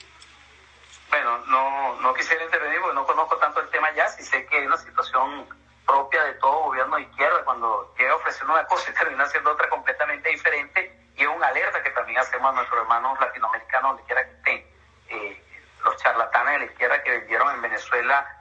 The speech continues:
un cambio, bueno, aquí está, los hechos hablan por sí solos, y seis millones de venezolanos, de acuerdo a tu propia palabra, o cerca de esa cifra, ya hemos tenido que salir corriendo de un país que tiene las reservas petroleras más grandes del mundo, uno de los mayores productores de oro, de diamantes, de coltán, aluminio, hierro y para de contar,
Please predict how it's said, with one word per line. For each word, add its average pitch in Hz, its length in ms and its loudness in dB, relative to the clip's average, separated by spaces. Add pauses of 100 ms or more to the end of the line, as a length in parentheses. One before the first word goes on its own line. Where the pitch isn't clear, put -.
(120)
un 135 120 -4
cambio, 147 300 0
bueno, - 180 -2
aquí - 140 -2
está, - 300 -2
los 123 100 2
hechos 127 240 2
hablan 127 200 2
por - 120 -2
sí - 100 -10
solos, 160 380 0 (320)
y 147 80 -8
seis - 600 -2
millones 165 340 2
de 170 80 0
venezolanos, 131 500 0
de - 80 -2
acuerdo - 240 -4
a - 60 -12
tu - 100 -14
propia - 260 -4
palabra, - 280 2
o - 40 -2
cerca 160 440 -2
de 123 60 0
esa - 140 -10
cifra, - 360 0 (560)
ya 117 260 2
hemos - 200 -6
tenido 139 220 0
que - 100 -8
salir 151 400 -2
corriendo 170 400 0
de 170 40 0
un 165 100 -8
país - 180 0
que - 100 -10
tiene 135 180 0
las 120 160 0
reservas 151 380 0
petroleras 147 420 0
más 151 140 2
grandes 190 280 -2
del 208 160 2
mundo, 208 480 -2 (280)
uno - 140 2
de - 40 2
los - 80 0
mayores - 280 -2
productores - 440 0
de 175 120 2
oro, 180 340 0
de - 100 -2
diamantes, 135 580 0
de - 140 -2
coltán, - 480 0
aluminio, 131 540 -4
hierro 135 320 0
y - 40 -10
para - 180 2
de - 80 -8
contar, - 360 0